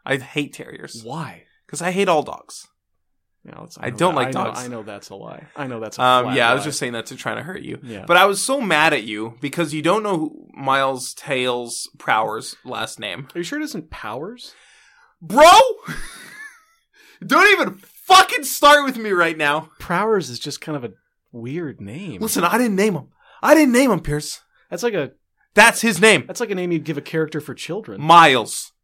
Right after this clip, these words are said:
Speaker 1: Tails Prower.
Speaker 2: Right.
Speaker 1: Right.
Speaker 2: Was
Speaker 1: And
Speaker 2: his, was
Speaker 1: so you
Speaker 2: when
Speaker 1: don't know his name, and that got me really mad, and I didn't like that. I didn't like what, what came out of me.
Speaker 2: Beautiful art in those games.
Speaker 1: What do you mean? Like,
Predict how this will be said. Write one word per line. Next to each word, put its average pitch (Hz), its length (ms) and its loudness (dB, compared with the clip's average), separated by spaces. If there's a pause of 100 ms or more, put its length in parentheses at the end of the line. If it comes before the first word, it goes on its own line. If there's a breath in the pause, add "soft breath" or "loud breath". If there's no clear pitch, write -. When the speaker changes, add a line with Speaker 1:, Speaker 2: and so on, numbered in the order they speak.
(100)
Speaker 1:
Tails 147 680 0 (200)
Prower. 127 500 4 (140)
Speaker 2:
Right. 120 360 -14 (760)
Speaker 1:
Right. 123 300 -2 (100)
Speaker 2:
Was 156 100 -2
Speaker 1:
And 156 60 0
Speaker 2:
his, 151 240 -8
was 170 220 -4
Speaker 1:
so 160 60 -10
you 190 120 -4
Speaker 2:
when 269 80 2
Speaker 1:
don't 240 80 0
know 220 160 4
his 175 160 0
name, 170 240 2
and 156 100 -2
that 170 140 2
got 196 140 2
me 185 80 0
really 151 300 0
mad, 131 420 0
and 143 180 -2
I 143 100 2
didn't 170 300 -4
like 139 280 -2
that. 113 440 0
I 139 80 0
didn't 190 220 0
like 160 180 -2
what, 139 480 -6
what 143 180 -10
came 139 200 -8
out 120 140 -2
of 107 80 -6
me. 82 240 -16 (200)
Speaker 2:
Beautiful 294 420 -10
art 127 280 -12
in 113 140 -20
those 104 180 -20
games. - 460 -20 (380)
Speaker 1:
What 127 100 -14
do 113 60 -8
you 110 100 -10
mean? 104 120 -14
Like, 107 200 -8